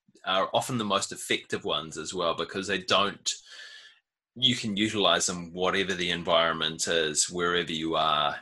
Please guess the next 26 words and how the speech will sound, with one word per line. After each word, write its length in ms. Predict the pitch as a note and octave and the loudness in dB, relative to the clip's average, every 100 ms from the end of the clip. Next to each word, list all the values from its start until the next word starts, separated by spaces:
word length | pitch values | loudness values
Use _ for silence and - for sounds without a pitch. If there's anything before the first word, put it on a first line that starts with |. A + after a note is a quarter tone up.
| - | -4
and, 600 | F#2+ F2 E2 D2+ D#2 C#2 C2+ - - - | -2 2 0 -2 -6 -10 -10 -14 -12 -4
uh, 460 | G#1 G#1+ B1 A1+ - - _ _ - | 0 2 2 0 -2 -4 _ _ -2
and 260 | D#2 D2+ - - - _ _ - - _ _ _ - _ _ | -2 -2 -8 -12 -12 _ _ -20 -20 _ _ _ -20 _ _
they, 160 | G2+ E2+ | 2 2
they 200 | - F#2+ | 4 2
drop 300 | G#2 G2+ - | 4 2 2
you 140 | F#2+ | -2
into 240 | F#2 - G2 | 0 0 2
that 220 | C#2+ - | 2 2
focus. 580 | F#2+ G#2 - E2 - - - - - - - - | 2 2 2 -2 -2 -4 -12 -14 -16 -20 -20 2
Out 140 | D#3+ G3 | 4 6
of 100 | C3 | 4
interest, 360 | B2 G#3 F3+ | 4 2 2
mate, 180 | F#2+ - | 2 2
who, 420 | C#3+ F#3+ F3+ - | 4 2 2 0
who 140 | D3+ F3 | 2 2
taught 260 | - D#3+ | 2 2
you 140 | C3 A#2 | 2 6
that 180 | F2+ | 6
one? 200 | - E2 | 6 2
Where 120 | F#2 B2+ | 2 0
did 160 | D3 | 0
you 80 | C3+ | 0
learn 220 | B2 A#2+ | 2 2
that 180 | C3+ - | 2 0
from? 280 | - C#3 A#2 | -2 -4 -6